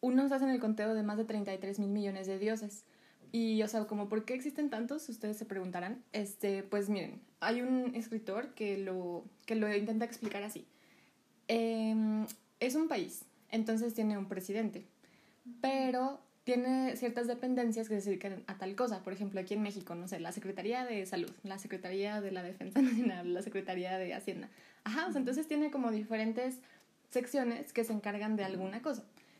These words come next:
Y, por ejemplo, dentro de una secretaría o dentro de algún departamento, pues hay trabajadores y también hay como diferentes jerarquías. Entonces, o sea, si juntáramos, por ejemplo, todas las personas que trabajan para el gobierno aquí en México y lo multiplicas por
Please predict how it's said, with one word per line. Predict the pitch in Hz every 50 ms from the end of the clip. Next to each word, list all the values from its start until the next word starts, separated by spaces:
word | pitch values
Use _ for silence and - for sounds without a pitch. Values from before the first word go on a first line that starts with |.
| _ _
Y, | - 226 226 226 226 226 220
por | 220 - 226 220
ejemplo, | 220 214 220 208 214 196 202
dentro | 202 202 202 202
de | 208 208
una | 214 214 240
secretaría | 240 240 226 214 202 190 190 190 202 214 220 208 196 190
o | 185 185
dentro | 185 180 180 185 185
de | 185
algún | 185 196 202 214 214
departamento, | 226 226 226 247 247 - 247 262 262 262 247 247 233 233 -
pues | - 208 196 202 190
hay | 185 180 175 175
trabajadores | - 180 180 180 185 185 - 202 233 240 233 240 233
y | 233
también | 202 196 185 185 185 180
hay | 185
como | 185 - 175 165 170
diferentes | 180 180 - 185 180 190 196 190
jerarquías. | - 196 180 - - - - - - - - - _ - - - - - _
Entonces, | - 226 226 220 233 233 214 214 202
o | -
sea, | - 208 -
si | - - - 233
juntáramos, | 214 220 226 226 220 233 240 262 277 285 294 294 294 294 294 - - _ _ _ _ -
por | 220 214
ejemplo, | 208 202 214 202 202 202 190 190
todas | - 214 233 254
las | 262 240 240
personas | - 202 190 196 214 208 208 214 214
que | 208
trabajan | 202 - 185 185 190 190 220 208 202
para | 196 190
el | 185 185
gobierno | 180 180 180 185 185 185 175 165
aquí | - - 220
en | 220
México | 226 220 214 - - - - _ _ - _ _ _ _ _ _ _ _
y | - 226 220
lo | 220 208
multiplicas | 214 208 202 208 220 214 220 220 220 - 233 240 233
por | - - 208 202 190 185 180 180 180